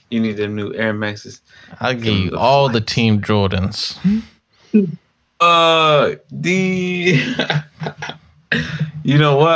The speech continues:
Speaker 1: I think my first pair of Jordans was Team Jordans. Yeah, them shits was fresh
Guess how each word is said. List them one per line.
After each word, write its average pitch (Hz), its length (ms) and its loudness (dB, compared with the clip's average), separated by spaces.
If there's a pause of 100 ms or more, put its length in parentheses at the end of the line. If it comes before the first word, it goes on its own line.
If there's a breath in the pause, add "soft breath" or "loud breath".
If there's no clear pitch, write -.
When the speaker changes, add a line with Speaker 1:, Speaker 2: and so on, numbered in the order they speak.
Speaker 1:
I 147 140 2
think 147 160 0
my 131 160 4
first 131 380 0
pair 123 180 2
of 110 80 0
Jordans 113 460 2
was 101 200 0
Team 107 340 0
Jordans. 104 560 -2
Yeah, 104 460 0
them 123 280 -2
shits - 320 -10
was - 180 -16
fresh 95 580 -2